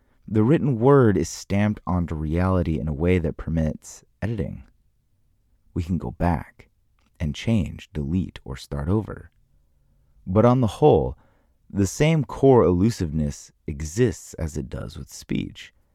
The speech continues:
We only ever have a feeling as to what we will write,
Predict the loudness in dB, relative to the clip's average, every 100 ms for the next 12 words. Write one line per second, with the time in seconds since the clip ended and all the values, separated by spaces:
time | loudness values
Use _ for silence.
0 | _ _ _ _ -2 4 6 6 6 6
1 | 6 2 0 -6 -12 _ -2 2 2 -2
2 | -12 -16 -20 _ _ _ -12 -12 -12 -8
3 | -8 -8 -14 -16 -14 -10 -8 -8 -12